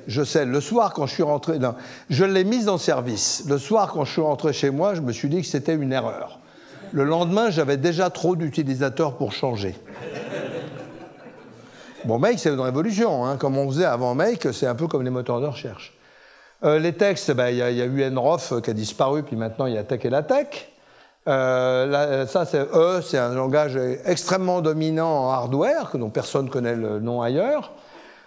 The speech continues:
Euh, et puis en musique, vous en avez des tonnes, hein, des langages de description de partitions, de musique, de machin, parce que c'est pas, vous n'allez pas décrire des partitions en C. Ah, c'est compliqué.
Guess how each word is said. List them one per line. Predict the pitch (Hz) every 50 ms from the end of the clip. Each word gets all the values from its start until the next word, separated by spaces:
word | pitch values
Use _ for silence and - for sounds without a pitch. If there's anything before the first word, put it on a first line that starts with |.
| _ _ -
Euh, | 147 135 131 127 123 123 127 123 123 131
et | 127 143
puis | 131 - 214 254
en | 233 185 156
musique, | 151 151 147 165 233 262 202
vous | 160 131 123
en | 127 120
avez | 123 131 135
des | 139 175
tonnes, | 180 - 247 180 135 120
hein, | 123 156 160 135 117 123 120 117
des | 113 120 123 120
langages | 127 131 127 143 147 131
de | 127 123
description | 117 120 110 - - 127 104 - 143 131
de | 123
partitions, | - - - - - 139 120 - - 147 139 147 156
de | 139 123
musique, | 117 120 117 113 107 131 143 143 135
de | 117
machin, | 117 110 110 - - - 196 220 220 - - - - - - _ _ _ _
parce | - 147 131 -
que | 202
c'est | 180 - 185
pas, | 156 143 131 120
vous | 120 123
n'allez | 127 123 120 117
pas | - 190 196
décrire | 160 135 - - 156 143
des | 135 123
partitions | 131 120 117 135 139 - - 180 185
en | 185
C. | 170 - - 156 147 - - - - - - - - - - -
Ah, | 285 294
c'est | 254 - 240
compliqué. | 233 226 202 208 214 175 - 220 208 185 165 - - - -